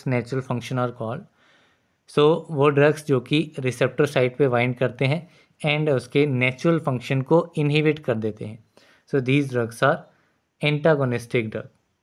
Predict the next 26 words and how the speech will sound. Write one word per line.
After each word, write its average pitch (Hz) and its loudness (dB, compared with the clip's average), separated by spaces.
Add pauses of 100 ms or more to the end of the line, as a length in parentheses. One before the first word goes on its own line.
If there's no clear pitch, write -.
(120)
So 139 0
इसमें 131 -2
option 120 -2
B 110 -6
is 131 0
correct। - -8 (1800)
नेक्स्ट 135 -2
क्वेश्चन 151 0
है, 165 -8 (240)
which 151 0
of 180 4
the 175 4
following 131 2
is 135 2
a - -12
female 143 -2
sex - -6
hormone? 120 -8 (300)
इनमें 131 -2
से 135 0
फीमेल 139 -2
सेक्स 139 -6
हार्मोन 139 -4
कौन 139 -4
सा 143 -2
है? 160 -4